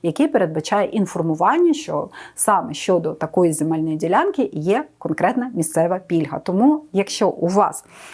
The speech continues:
е, місцева пільга дає можливість взагалі не сплачувати податок, обов'язок щодо подання декларації у вас залишається. Ну, а щодо самої декларації, звертаю увагу, що ця декларація не змінилася порівняно із минулим роком.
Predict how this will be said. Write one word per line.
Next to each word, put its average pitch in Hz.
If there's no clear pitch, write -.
е, 175
місцева 185
пільга 160
дає 202
можливість 160
взагалі 170
не 156
сплачувати 156
податок, 359
обов'язок 302
щодо 262
подання 233
декларації 196
у 156
вас 180
залишається. 170
Ну, 392
а 175
щодо 185
самої 175
декларації, 285
звертаю 175
увагу, 262
що 175
ця 233
декларація 170
не 240
змінилася 285
порівняно 202
із 202
минулим 180
роком. 180